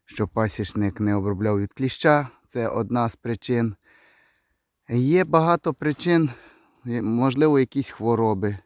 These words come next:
Я думаю, теж може бути одна з причин, що ми безконтрольно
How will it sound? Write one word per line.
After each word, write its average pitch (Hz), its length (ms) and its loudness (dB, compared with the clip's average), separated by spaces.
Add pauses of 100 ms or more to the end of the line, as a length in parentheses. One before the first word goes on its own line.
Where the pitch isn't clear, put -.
(720)
Я 127 140 2
думаю, 160 340 4
теж 165 240 -2
може 151 300 4
бути 151 280 0
одна 143 260 2
з - 60 -6
причин, 151 440 0
що 143 240 0
ми 143 460 4 (1400)
безконтрольно 139 1400 2